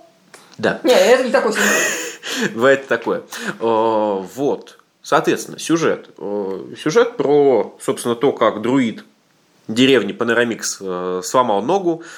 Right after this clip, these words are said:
Speaker 1: э, пытаясь
Speaker 2: Я
Speaker 1: спасти
Speaker 2: себе сломал
Speaker 1: птенчика.
Speaker 2: ногу, или, может, ногу есть могу, пить могу. Че-то ходить не могу. Простите мне за невольную цитату из одной песни.
Speaker 1: Да.
Speaker 2: Очень веселой, кстати.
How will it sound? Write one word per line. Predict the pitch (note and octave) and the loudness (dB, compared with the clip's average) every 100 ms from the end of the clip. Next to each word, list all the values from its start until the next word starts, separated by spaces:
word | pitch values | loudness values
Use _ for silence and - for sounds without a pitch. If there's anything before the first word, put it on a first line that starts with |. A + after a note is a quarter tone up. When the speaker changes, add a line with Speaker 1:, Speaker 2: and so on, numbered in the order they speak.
| - | -10
Speaker 1:
э, | - C3 C3 B2+ B2 A#2+ A#2+ A#2+ A#2 A2+ B2 B2 A#2 | -4 -2 -2 -2 -2 -4 -4 -4 -4 -6 -8 -10 -10
пытаясь | - C3+ C#3 C3 | -6 2 4 4
Speaker 2:
Я | D#4+ | 4
Speaker 1:
спасти | C#4+ - A3+ | 2 2 -2
Speaker 2:
себе | E4 | -2
сломал | - E3 D#3+ D4 | 2 2 4 2
Speaker 1:
птенчика. | B3+ A#3+ A3+ | 2 2 0
Speaker 2:
ногу, | D#4+ - | -4 -8
или, | C4+ B3+ | -6 -6
может, | B3 A#3+ A#3+ G#3 | -2 -4 -4 -8
ногу | G#3+ A3+ G#3 | -8 -6 -6
есть | G#3 A3 - A3+ | -8 -10 -10 -10
могу, | G#3+ A3 | -8 -8
пить | - A3 G#3 | -8 -12 -10
могу. | A3 A#3 D#4 - - _ - - - - - - | -10 -10 -12 -14 -18 _ -20 -20 -20 -20 -16 -10
Че-то | - - | -8 -6
ходить | A#3+ C4+ A3+ | -4 -4 -2
не | A#3 | 0
могу. | A3+ G3 - - - - - | 0 -2 -6 -12 -20 -12 -8
Простите | G#3+ A#3+ | -8 -6
мне | A3+ | -2
за | G#3 | -2
невольную | G#3+ A3 G#3+ | 0 0 -2
цитату | - C#4+ C#4 | -2 -4 -2
из | |
одной | A3 G#3+ G#3+ | -4 -6 -8
песни. | F#3 G#3 A#3+ G#3 - | -10 -10 -8 -10 -12
Speaker 1:
Да. | - C3 E3 A#2 | -10 0 2 2
Speaker 2:
Очень | G2 | 0
веселой, | G#2 A3+ - - | -6 -8 -8 -10
кстати. | - - - - | -18 -18 -18 -18